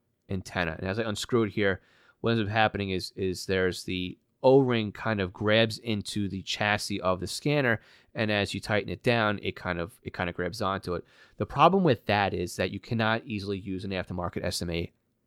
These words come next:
uh, rubber duck antenna.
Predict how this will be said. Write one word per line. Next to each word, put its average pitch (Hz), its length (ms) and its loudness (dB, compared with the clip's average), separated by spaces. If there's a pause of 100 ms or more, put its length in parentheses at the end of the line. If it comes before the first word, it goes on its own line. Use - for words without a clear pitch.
(200)
uh, 90 220 -6 (1080)
rubber 104 220 0
duck - 260 0
antenna. 98 380 -4